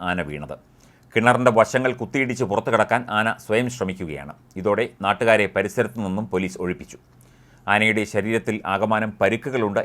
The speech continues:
എന്നാണ് വിവരം. കൃഷിയിടത്തിലെ ആൾമറയില്ലാത്ത കിണറ്റിൽ ഇന്നലെ രാത്രിയാണ് ആന വീണത്. പുലർച്ചെയോടെ നാട്ടുകാരാണ് കിണറ്റിൽ ആനയെ കണ്ടെത്തിയത്. തുടർന്ന് വനം വകുപ്പിനെ വിവരമറിയിച്ചു.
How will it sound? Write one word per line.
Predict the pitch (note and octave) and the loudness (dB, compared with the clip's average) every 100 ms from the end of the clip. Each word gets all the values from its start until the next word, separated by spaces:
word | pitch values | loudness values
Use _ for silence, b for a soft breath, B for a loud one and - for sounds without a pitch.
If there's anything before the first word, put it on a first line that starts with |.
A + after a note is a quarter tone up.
| G2+ | -2
എന്നാണ് | F2 D2 D#2 | -4 -6 -6
വിവരം. | D#2 C#2+ - _ _ _ - _ _ _ _ _ _ _ _ _ _ _ _ - | -6 -6 -10 _ _ _ -20 _ _ _ _ _ _ _ _ _ _ _ _ -12
കൃഷിയിടത്തിലെ | - B2 A#2 A#2 C3 G#2 | -2 2 2 2 -2 2
ആൾമറയില്ലാത്ത | A2+ A#2+ C3 B2+ A#2+ A#2+ | 4 6 4 6 4 4
കിണറ്റിൽ | A2+ A2 G2 F#2 F#2+ | -2 -2 -4 -8 -4
ഇന്നലെ | G#2 G#2+ F#2+ | -2 2 4
രാത്രിയാണ് | G#2+ G#2+ A#2+ G#2 G#2 G2 | 4 4 2 2 2 0
ആന | G2+ F2+ | 0 -2
വീണത്. | F2+ A#2+ - _ | -2 -2 -4 _
പുലർച്ചെയോടെ | G#2 A2+ - C3+ G#2+ E2+ G2 | 4 4 4 2 2 2 0
നാട്ടുകാരാണ് | G#2 B2+ A#2+ G2 A#2+ - | 0 4 4 4 0 0
കിണറ്റിൽ | A2 A2 A2+ F2+ F2+ | 0 0 -4 -4 -4
ആനയെ | F#2 F2 | -2 -2
കണ്ടെത്തിയത്. | E2+ D#2+ - D2 C#2 - b b b - | -2 -4 -4 -10 -10 -16 b b b 2
തുടർന്ന് | G#2+ A2 B2 | 2 4 2
വനം | A2+ A#2+ | 2 4
വകുപ്പിനെ | A#2+ A2 A2 F2+ | 2 2 -4 -2
വിവരമറിയിച്ചു. | F2+ F#2 D#2 D#2 - | 0 0 0 -8 -12